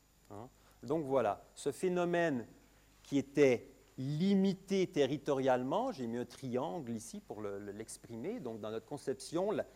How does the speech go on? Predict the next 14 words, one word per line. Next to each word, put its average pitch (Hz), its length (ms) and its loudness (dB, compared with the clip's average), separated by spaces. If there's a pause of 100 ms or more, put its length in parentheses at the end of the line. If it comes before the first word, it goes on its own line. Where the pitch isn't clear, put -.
(220)
la 110 140 2
métropole 160 680 0
avait 110 300 2
un 123 140 0
périmètre 120 680 -2 (500)
circonscrit, 185 1040 -6 (760)
et 131 140 -6
aujourd'hui, 160 420 -4
il 233 40 -8
faut - 160 -10
admettre 120 500 -8
que 123 100 -10
ce - 140 -14
périmètre, 117 720 -10